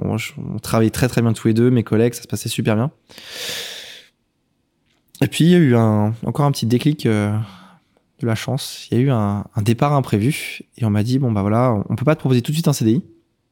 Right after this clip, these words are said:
mais, euh, on n'a pas envie de te voir partir ailleurs. Donc, on va te proposer un C D D, un C D D un peu, euh, un peu hybride, pour voir si tu peux pas être entre deux postes en attendant de trouver un, un vrai poste.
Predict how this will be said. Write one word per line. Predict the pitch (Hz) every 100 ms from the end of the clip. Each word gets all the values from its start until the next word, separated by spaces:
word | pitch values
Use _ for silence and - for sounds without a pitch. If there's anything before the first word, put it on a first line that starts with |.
| _ _ - _ _ _ -
mais, | 110 117 135
euh, | 131 113
on | 107
n'a | 110
pas | 139
envie | 135
de |
te | 123
voir | 113 113
partir | 120 - 127
ailleurs. | 110 127 - - _ _ _ _ _ _ _ - - _ _ _
Donc, | 117 117 139 -
on |
va | 120
te | 117
proposer | 117 123 135
un | 139
C | 123
D | 117
D, | 127 202 - _ _ _ -
un | 110
C | 120
D | 123
D |
un | 135
peu, | 123
euh, | 117 110 104 107 127 _ _ _ _ _ _ _ _
un | 117
peu | 107 135
hybride, | 120 123 156 127 - _ _ _ _ _ _
pour | 110
voir | 107 123 131
si | 120 -
tu | -
peux | 113
pas | 131
être | 131
entre | 120 110
deux | 110 107
postes | 117 127 120
en |
attendant | 110 110 107 127
de | 127
trouver | 113 117
un, |
un | 107 - 107
vrai | 104
poste. | 107 135 -